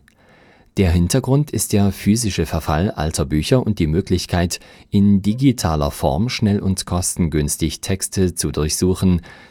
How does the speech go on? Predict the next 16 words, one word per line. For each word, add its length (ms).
zu 200
verbinden, 640
zu 160
versenden 680
oder 260
Listen 420
zu 120
erstellen. 580
Das 300
zurzeit 560
umstrittenste 840
Projekt 500
ist 460
Google 420
Book 240
Search. 480